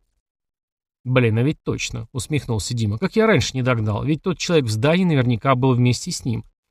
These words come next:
Инга, что чуешь?» «Ничего, Дима, только то, что тот человек очень устал и растерян. Он потерял нас и напуган, причём, похоже, его больше всего страшит то, что он остался один». «Пойдём поговорим», решил Всеволод.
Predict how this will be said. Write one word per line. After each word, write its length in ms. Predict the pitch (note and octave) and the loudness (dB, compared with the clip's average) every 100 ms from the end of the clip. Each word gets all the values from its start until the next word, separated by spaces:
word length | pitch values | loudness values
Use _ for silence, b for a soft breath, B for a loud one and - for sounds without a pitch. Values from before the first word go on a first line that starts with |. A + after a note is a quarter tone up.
| _ | _
Инга, 280 | D3+ A#2+ G#2+ | 0 2 0
что 200 | - G#3+ | -4 -6
чуешь?» 420 | - C#3 F3+ - _ _ _ _ _ _ _ | -4 -4 -6 -12 _ _ _ _ _ _ _
«Ничего, 440 | C#3 F3+ - B3 A3 | -4 -2 0 0 2
Дима, 320 | C3+ G#2 A#2+ | 2 -2 -4
только 260 | F3 E3+ F#3+ | -8 -4 -2
то, 160 | A3 | -2
что 160 | F#3+ F3+ | -2 -4
тот 160 | F3+ | -6
человек 380 | - F3+ F3 E3 | -4 0 2 2
очень 280 | D#3+ C#3+ D#3+ | -2 -4 -2
устал 340 | D#3+ - G3 D#3+ | -4 -2 0 2
и 40 | |
растерян. 560 | D#3+ - - A2 A#2 - _ _ _ | 0 -2 -6 -6 -6 -10 _ _ _
Он 180 | - E3+ | 0 0
потерял 420 | F#3+ - G3 A#3+ | 0 -2 2 2
нас 260 | A3 A3+ - | 2 0 -2
и 100 | E3+ | -2
напуган, 540 | E3+ E3+ D3+ C#3+ C3+ | -2 -2 -2 0 0
причём, 340 | A#2+ C#3 E3 C#3 | 0 -2 0 0
похоже, 420 | C#3 - A3 F3+ | -2 0 0 4
его 160 | D3 B2 | 4 2
больше 300 | D3 F3 C#3 | 0 -2 -4
всего 220 | - C3 | -2 -4
страшит 420 | - C3 - B2 - | -2 -2 -2 -4 -4
то, 140 | E3 | -4
что 200 | - C#3+ | -4 -2
он 60 | B2+ | 0
остался 500 | B2 - A2 - C3+ | 0 -2 -2 0 -2
один». 260 | C3 A#2 - _ _ _ _ _ _ _ _ _ _ _ | -2 -4 -10 _ _ _ _ _ _ _ _ _ _ _
«Пойдём 320 | D3 F3 A3 | 0 2 2
поговорим», 520 | G#3 G3 G#3+ F#3 A#2 | 0 0 0 0 -2
решил 300 | A#2+ A#2+ B2+ | -2 -2 -2
Всеволод. 400 | A2+ - A#2 A#2+ | -4 -4 -4 -6